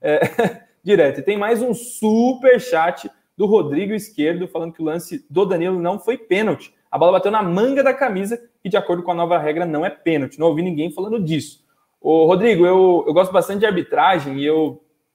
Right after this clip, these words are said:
conheço, é, essa nova determinação, só que, é, aquela, <laughs> aquela regra, tem uma foto que circula na internet que as pessoas confundem.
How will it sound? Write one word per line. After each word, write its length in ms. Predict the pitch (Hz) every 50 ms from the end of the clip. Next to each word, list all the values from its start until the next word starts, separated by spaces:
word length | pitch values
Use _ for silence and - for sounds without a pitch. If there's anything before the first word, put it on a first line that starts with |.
| _ _ _ _ _
conheço, 440 | - 180 175 170 185 202 196 - 190
é, 280 | 170 165 - 151 151 151
essa 200 | 147 151 175 160
nova 460 | 151 147 156 156 147 156 156 143 139
determinação, 760 | - 156 147 170 160 160 160 151 139 - - 170 185 - - - _ _ _ _
só 240 | - - 196 190 196
que, 440 | 190 - 240 226 214 202 175 - -
é, 320 | 151 165 160 156 - - -
aquela, 680 | 165 165 165 - 208 214 220 190 - - - - -
<laughs> 180 | _ _ - -
aquela 320 | - - - 196 202 190 180
regra, 280 | 151 180 185 180 175
tem 120 | 175 185 185
uma 160 | 190 185 170
foto 360 | - - 170 170 170 - -
que 100 | - -
circula 340 | - 170 156 156 165 165 160
na 80 | 156 151
internet 340 | 156 151 147 165 165 165
que 60 | - 170
as 60 | 165
pessoas 320 | - 170 170 170 175 170
confundem. 760 | 175 180 180 180 175 - - 190 202 202 175 139 - - -